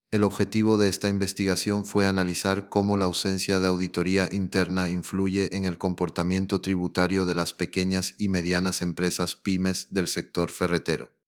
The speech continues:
A través de una metodología cualitativa y un diseño descriptivo, se recolectaron datos mediante entrevistas a diez pymes de este sector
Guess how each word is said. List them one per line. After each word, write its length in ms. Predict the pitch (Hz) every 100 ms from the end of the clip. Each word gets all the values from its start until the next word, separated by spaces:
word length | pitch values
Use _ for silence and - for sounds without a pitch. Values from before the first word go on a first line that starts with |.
| _
A 100 | 101
través 400 | 101 95 98 98
de 80 | 101
una 220 | 101 104
metodología 800 | 98 92 92 90 87 - 98 95
cualitativa 800 | - 92 87 87 82 98 98 92
y 140 | 95 98
un 120 | 98
diseño 480 | 92 92 98 95 92
descriptivo, 960 | 90 - 92 87 - 98 101 98 _ _ -
se 180 | -
recolectaron 800 | 92 92 95 92 90 98 95 98
datos 380 | 95 92 95 90
mediante 440 | 95 90 87 87 90
entrevistas 760 | 87 90 85 87 - 90 - -
a 100 | 92
diez 280 | 95 92
pymes 560 | - - 98 98 92 -
de 120 | 92
este 220 | 90 -
sector 580 | 92 90 - 82 73 _